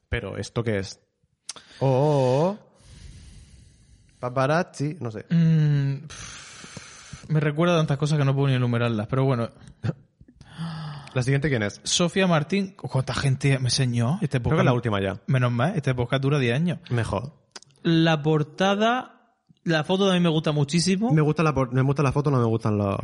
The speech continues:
Speaker 2: La letra está muy mal puesta.
Speaker 1: Sí.
Speaker 2: Yo sé que decir la letra no es el ten-, término más técnico, pero tengo que dejar claro que también soy una persona del pueblo, no solo soy una profesional.
Speaker 1: Debería estar arriba.
Speaker 2: Debería no estar.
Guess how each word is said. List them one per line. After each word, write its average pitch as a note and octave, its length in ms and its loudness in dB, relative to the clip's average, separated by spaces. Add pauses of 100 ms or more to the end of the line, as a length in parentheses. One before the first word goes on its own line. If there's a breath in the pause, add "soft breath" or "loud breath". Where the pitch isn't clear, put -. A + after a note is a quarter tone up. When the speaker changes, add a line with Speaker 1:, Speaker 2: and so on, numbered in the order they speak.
(140)
Speaker 2:
La D3 160 2
letra D3+ 380 0
está D3+ 180 0
muy C#3+ 180 0
mal B2+ 200 0
puesta. B2+ 400 -6 (180)
Speaker 1:
Sí. A2+ 140 -2 (140)
Speaker 2:
Yo D3+ 100 0
sé C#3+ 100 0
que C3+ 120 0
decir C3+ 220 0
la B2+ 120 2
letra C3+ 320 -2
no C3 100 0
es B2+ 60 0
el B2+ 80 -4
ten-, B2+ 360 -4 (120)
término C#3 260 0
más C3+ 200 2
técnico, D3 300 -2
pero C3+ 140 -4
tengo C#3 120 -2
que C#3+ 100 0
dejar C#3 200 -2
claro D#3+ 200 0
que D#3+ 60 2
también C3+ 180 2
soy D3+ 100 2
una D#3 80 2
persona C#3 220 2
del B2 120 2
pueblo, F3 200 0
no C3 100 0
solo C#3+ 140 0
soy C#3 100 -2
una C3+ 60 2
profesional. B2+ 480 0
Speaker 1:
Debería B2+ 280 0
estar D3 140 2
arriba. A2+ 440 0 (480 soft breath)
Speaker 2:
Debería E3 260 2
no G#3 80 4
estar. E3+ 600 -2